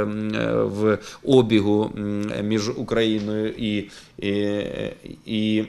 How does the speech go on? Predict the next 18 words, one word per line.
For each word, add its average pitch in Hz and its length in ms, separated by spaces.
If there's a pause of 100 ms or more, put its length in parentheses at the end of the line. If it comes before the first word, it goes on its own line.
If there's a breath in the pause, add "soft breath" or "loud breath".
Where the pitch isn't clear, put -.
(100)
м, 104 520
Росією. 107 640
Тобто, 120 340 (1000 loud breath)
е, 107 240
далі, 147 640
е, 113 380
це, 135 580
м, 120 320
е, 117 300 (260 loud breath)
фактично 131 880
вплив, 143 680 (400 loud breath)
е, 104 360
на 123 420
стратегію 127 640
розвитку 123 500
енергетичного 120 640
сектору, 110 440
який, 110 480